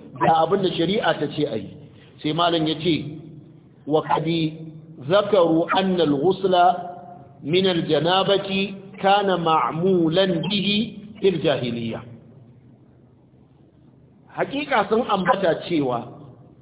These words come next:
wanka na janaba an kasance ko a jahiliya ana yi. Kaga lokacin da ma ba su san dokan Allah ba kenan ko?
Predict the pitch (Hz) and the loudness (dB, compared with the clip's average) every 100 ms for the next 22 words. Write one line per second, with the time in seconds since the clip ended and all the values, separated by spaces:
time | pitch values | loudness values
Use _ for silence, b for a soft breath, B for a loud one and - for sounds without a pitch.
0 | - - - - - _ _ - - 160 | -20 -20 -20 -20 -20 _ _ -20 -10 0
1 | 214 262 277 - 254 240 233 190 214 196 | 2 2 -2 4 6 6 2 2 2 4
2 | 214 220 202 135 - - - - - - | 4 4 2 0 -4 -14 -18 -20 -20 -20
3 | - - - _ - - - 175 202 233 | -20 -20 -20 _ -20 -14 -2 -2 0 -2
4 | 226 190 156 170 165 233 269 240 185 160 | 0 -2 -2 -2 0 -2 2 2 4 0
5 | 175 196 202 160 170 135 123 - - - | 0 2 2 2 0 0 -4 -8 -14 -18
6 | - - - - - - - - - - | -20 -20 -20 -20 -20 -20 -20 -20 -20 -20
7 | - _ _ _ _ _ - 127 _ _ | -20 _ _ _ _ _ -20 _ _ _
8 | _ _ _ - _ - - 247 285 233 | _ _ _ -20 _ -4 2 4 4 4
9 | 302 311 302 269 277 247 262 294 262 220 | 2 -2 0 2 4 4 2 4 2 4
10 | 247 254 202 190 180 170 170 240 - | 4 4 4 2 0 0 4 2 2